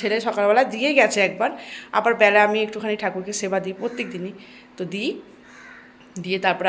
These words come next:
আবার অন্য কাজে হাত দেব। কাজ তো মেয়েদের শেষ নেই, তাই না? তাই না বলো? দেখতে পাচ্ছ এখন বাজে দুপুর দুটো বাজতে পাঁচ মিনিট বাকি। তো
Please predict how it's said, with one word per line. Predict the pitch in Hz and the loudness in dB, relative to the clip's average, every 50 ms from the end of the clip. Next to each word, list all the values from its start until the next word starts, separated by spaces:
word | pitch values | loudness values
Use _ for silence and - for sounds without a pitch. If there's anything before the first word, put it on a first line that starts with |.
| 170 165 | 2 4
আবার | 170 175 170 160 | 2 0 -2 -4
অন্য | 160 156 160 156 | -4 -6 -6 -6
কাজে | 151 147 147 165 | -6 -6 -6 -6
হাত | 165 156 139 139 - | -8 -8 -10 -12 -14
দেব। | 151 143 143 151 156 - - - - - - - _ - - _ _ _ _ _ _ _ _ _ _ _ _ _ _ _ _ _ _ _ _ _ - | -16 -16 -16 -16 -18 -20 -20 -20 -20 -20 -20 -20 _ -20 -20 _ _ _ _ _ _ _ _ _ _ _ _ _ _ _ _ _ _ _ _ _ -4
কাজ | - 170 185 180 - | -4 -2 -2 -4 -6
তো | - 196 | -6 -4
মেয়েদের | 202 202 202 196 214 208 - - | -2 -2 -2 0 0 -2 -2 -2
শেষ | 202 202 202 - 214 | -2 -2 -2 -4 -4
নেই, | 175 135 - - - - - _ - | -6 -6 -8 -12 -18 -20 -14 _ 2
তাই | 202 220 233 | 4 4 6
না? | 240 214 180 160 - - - - - - _ _ _ _ _ _ - - _ - - - - - - _ - - - _ _ _ - - - | 4 2 0 -2 -6 -12 -20 -20 -20 -20 _ _ _ _ _ _ -20 -20 _ -20 -20 -20 -20 -20 -20 _ -20 -20 -20 _ _ _ -20 -10 -6
তাই | 190 202 233 | -4 -4 -2
না | 247 214 190 185 | 0 0 0 0
বলো? | 180 196 277 - - - - - - - - - - - - - _ - - - - - - - - - | 0 0 -4 -6 -10 -16 -20 -20 -20 -20 -20 -20 -20 -20 -20 -20 _ -14 -12 -12 -12 -14 -18 -14 -6 -4
দেখতে | 269 269 - - 285 | -4 -4 0 2 4
পাচ্ছ | 277 269 269 269 - 294 285 262 254 233 | 4 4 4 4 2 4 6 6 6 6
এখন | - - 269 269 262 254 | 4 2 0 0 2 4
বাজে | 240 233 226 226 220 214 233 254 262 269 277 269 233 208 - | 6 6 6 6 4 2 0 0 4 4 4 4 2 0 -4
দুপুর | 247 247 233 - - - 240 247 247 247 220 196 - | -6 -6 -6 -8 -10 -8 -6 -4 -4 -4 -4 -6 -6
দুটো | 226 220 220 - 233 233 226 | -8 -8 -6 -4 0 2 4
বাজতে | 214 208 208 208 202 - - - 240 247 254 247 - | 4 6 4 4 2 -2 -2 2 2 4 4 4 4
পাঁচ | 240 220 208 190 185 | 4 4 4 2 -2
মিনিট | 196 190 190 185 170 170 | -4 -4 -4 -6 -6 -6
বাকি। | 170 160 160 - 160 156 147 - - - - - - - - - - - - - - - - - - - - - - - - - - - - - | -6 -8 -8 -10 -12 -12 -12 -14 -14 -14 -14 -14 -14 -14 -14 -14 -14 -14 -14 -14 -14 -16 -14 -14 -14 -14 -14 -14 -14 -14 -14 -14 -12 -12 -6 -2
তো | 226 | 0